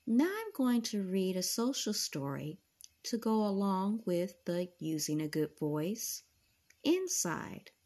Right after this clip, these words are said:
of a building. In this case, it's going to the library. Okay, here it is.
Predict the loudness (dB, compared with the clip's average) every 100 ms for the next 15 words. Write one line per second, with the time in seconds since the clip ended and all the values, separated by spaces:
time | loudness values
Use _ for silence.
0 | _ -20 -20 -20 -4 0 0 0 0 -2
1 | -4 -6 -8 -14 -20 -20 -2 4 4 4
2 | -2 -2 0 2 0 -2 -8 -10 _ _
3 | _ -4 -2 -6 0 2 4 2 0 -2
4 | -2 -2 0 -2 -2 -4 -6 -8 -12 -16
5 | _ _ _ _ -10 -10 -10 -8 -6 -6
6 | -8 -12 -20 -20 -20 -20 _ _ 0 2
7 | 2 0 0 -2 -4 -10